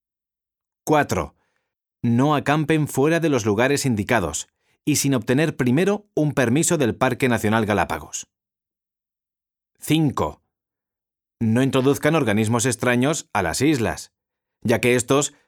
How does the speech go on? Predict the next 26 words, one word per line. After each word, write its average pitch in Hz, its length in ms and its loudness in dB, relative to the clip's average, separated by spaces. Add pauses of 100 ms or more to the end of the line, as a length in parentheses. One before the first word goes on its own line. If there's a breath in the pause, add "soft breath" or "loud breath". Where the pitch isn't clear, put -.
(140)
pueden 110 260 2
tener 113 220 2
un 113 100 2
impacto 120 460 0
negativo 120 720 0
sobre 104 300 0
el 95 60 0
ecosistema. 95 680 -2 (1040)
Recuerden 120 420 0
que 120 120 0
no 127 120 2
está 131 300 0
permitido 117 580 0
traer 113 400 0
animales 107 400 0
domésticos. - 680 -6 (2500)
Seis. - 480 -2 (720)
Por 113 140 -2
favor, 120 320 2 (300 loud breath)
no 143 360 0
compren 139 400 0
recuerdos 139 640 0
realizados 120 560 0
con 113 140 -2
coral 113 360 0
negro, 135 580 0